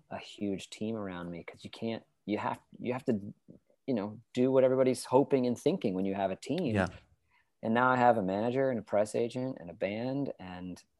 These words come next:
Speaker 1: um, a booking agent, and that's it. And I have my following. So I do a lot of private shows and I do
Speaker 2: Mm-hmm.
Speaker 1: a lot of clubs and small theaters, but it sort of all comes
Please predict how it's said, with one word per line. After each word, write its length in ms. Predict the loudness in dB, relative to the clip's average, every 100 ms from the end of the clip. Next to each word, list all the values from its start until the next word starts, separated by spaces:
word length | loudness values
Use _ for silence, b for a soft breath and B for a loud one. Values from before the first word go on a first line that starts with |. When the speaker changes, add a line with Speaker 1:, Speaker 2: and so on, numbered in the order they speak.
| -16
Speaker 1:
um, 440 | -14 -12 -12 -12 -16 _ _ _ _ _ _ _ -14
a 160 | -10 -2
booking 400 | 0 0 -2 -2
agent, 420 | -2 -4 -12 -14 _
and 120 | -10
that's 240 | -8 -8 -8
it. 260 | -6 -8 -12 -14
And 100 | -12
I 80 | -8
have 200 | -8 -8
my 140 | -10
following. 640 | -10 -10 -8 -8 -8 -10 -12 -20 _ -2
So 120 | 2
I 60 |
do 160 | 6 8
a 20 |
lot 140 | 8 8
of 80 |
private 380 | 4 0 0 0
shows 500 | -2 -2 -2 -6 -12 -14
and 120 | -8
I 100 | -4
do 180 | 2 2
Speaker 2:
Mm-hmm. 200 | 2 2
Speaker 1:
a 40 | 0
lot 120 | -2
of 80 | -10 _ B B B B 2
clubs 380 | 8 8 6
and 120 | 0 -4
small 300 | -4 -4 -4
theaters, 640 | -2 0 2 0 -4 -8 -4
but 260 | -4 -4 _ _ -16
it 100 | -12
sort 220 | -4 0
of 80 | 2
all 180 | 4 2
comes 600 | 0 -6 -4 -4 -8